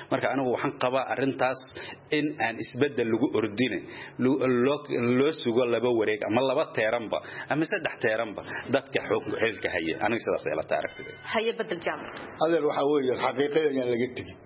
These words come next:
Speaker 3: Hadalku hadduu mid yahay, laba lagama dhigo. Dowladda federaalka waxaa caqabad ku ah oo hortaagan oo inay tilaabo qaado u diidan maamul goboleedka.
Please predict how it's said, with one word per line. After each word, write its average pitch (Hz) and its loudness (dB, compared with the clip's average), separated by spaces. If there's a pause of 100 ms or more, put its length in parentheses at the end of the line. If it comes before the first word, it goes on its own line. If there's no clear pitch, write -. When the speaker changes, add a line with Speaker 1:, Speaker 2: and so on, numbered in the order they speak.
(120)
Speaker 3:
Hadalku 123 -2 (160)
hadduu 123 0
mid 131 0
yahay, 107 0
laba 117 4
lagama 101 -2
dhigo. - -12 (260)
Dowladda 135 4
federaalka 139 0
waxaa 107 0
caqabad 110 -2
ku - 0
ah 147 2
oo 117 2
hortaagan 143 2
oo 127 0
inay 156 2
tilaabo 127 4
qaado 123 2
u 156 4
diidan 147 0
maamul 113 0
goboleedka. 98 -4